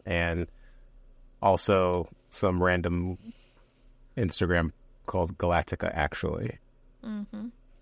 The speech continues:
Speaker 1: Yeah.
Speaker 2: If you want to listen to anything I've done in the past, I used to host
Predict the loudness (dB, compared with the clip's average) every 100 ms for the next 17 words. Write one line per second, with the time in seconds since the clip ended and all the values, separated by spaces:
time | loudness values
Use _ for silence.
0 | -12 -8 -8 -10 -20 -20 -20 -20 -20 -20
1 | -20 -20 -20 -12 -4 -4 -2 -2 4 4
2 | 2 -4 -2 0 2 2 2 2 2 2
3 | -6 0 0 2 0 -2 -2 0 0 0
4 | -2 -2 -4 -2 2 2 2 -4 -4 -4
5 | -6 -12 -10 -8 -6 -6 -4 -4 -6 -16